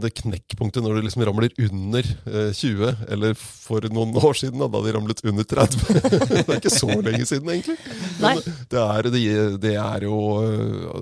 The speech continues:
Speaker 1: altså, det, det, det, det går jo bare enda dårligere for dem, og så er det noe med psykologien i det,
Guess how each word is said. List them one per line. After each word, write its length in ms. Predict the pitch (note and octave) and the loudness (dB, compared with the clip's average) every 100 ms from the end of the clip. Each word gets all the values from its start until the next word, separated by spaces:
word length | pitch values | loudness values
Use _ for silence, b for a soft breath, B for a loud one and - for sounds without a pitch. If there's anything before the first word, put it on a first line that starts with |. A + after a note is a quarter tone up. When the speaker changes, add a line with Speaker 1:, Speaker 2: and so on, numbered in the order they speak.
| - | -6
Speaker 1:
altså, 220 | A#2+ A#2+ G#2 - | -6 -6 -12 -6
det, 180 | B2 A2+ B2 G#2+ | -4 -4 -6 -4
det, 140 | A#2+ C3 - - | -4 -4 -16 -2
det, 160 | C3+ A#2 B2 A#2+ | 0 2 0 0
det 80 | |
går 160 | G#2+ A2 | 4 4
jo 60 | A2 | 4
bare 140 | G#2+ G2+ | 2 0
enda 180 | A#2 G#2 | -2 0
dårligere 320 | G#2+ F2+ F2 | 0 0 -2
for 140 | G#2+ C#3+ | 0 0
dem, 160 | E3 | -2
og 80 | - | -2
så 140 | - G2 | 0 0
er 20 | |
det 20 | G2 | -2
noe 140 | F#2+ | -4
med 180 | G2 G2 | -4 -2
psykologien 560 | A2+ G#2+ G2+ - G2+ | -4 -4 -4 -6 -6
i 80 | |
det, 20 | G#2+ | -4